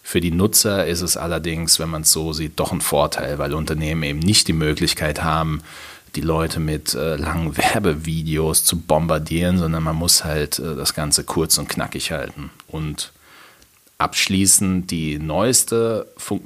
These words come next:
was heißt die neueste? Eine neue Funktion. Die letzte große Änderung war, ähm,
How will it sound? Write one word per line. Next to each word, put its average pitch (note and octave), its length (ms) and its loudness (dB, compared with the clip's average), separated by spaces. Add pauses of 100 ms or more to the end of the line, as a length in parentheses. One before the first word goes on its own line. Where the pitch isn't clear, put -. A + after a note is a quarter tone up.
(120)
was D2 220 2
heißt - 160 -6
die C#2 80 -6
neueste? E2 520 0
Eine E2+ 280 -6
neue F#2+ 280 -4
Funktion. F#2+ 680 -2
Die F2 80 -4
letzte E2 400 -2
große F2+ 420 0
Änderung F2 540 -4
war, D#2+ 420 -2
ähm, D2+ 280 -8